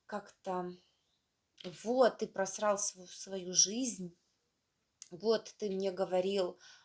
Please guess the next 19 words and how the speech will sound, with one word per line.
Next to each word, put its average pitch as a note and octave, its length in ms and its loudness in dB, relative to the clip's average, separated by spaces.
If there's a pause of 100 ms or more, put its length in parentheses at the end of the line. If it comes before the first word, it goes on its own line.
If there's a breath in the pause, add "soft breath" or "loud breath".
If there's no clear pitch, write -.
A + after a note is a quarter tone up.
а F#3 120 0
сам F#3+ 380 6
вот F3+ 220 0
такой", A3+ 540 2
вот G3+ 180 -2
это A3+ 200 -4
все A#3+ 400 2
не G3 120 -4
можна. E3+ 400 -10 (920 loud breath)
От, F3 180 4 (180)
краще A#3+ 400 4
це G3+ 220 2
робити F#3+ 640 -6
з F3+ 240 -2 (460)
відкритим G3 560 -8
серцем, B3+ 640 -4
з F#3+ 80 -8
легкістю, G3+ 800 -2
е, G3 240 -8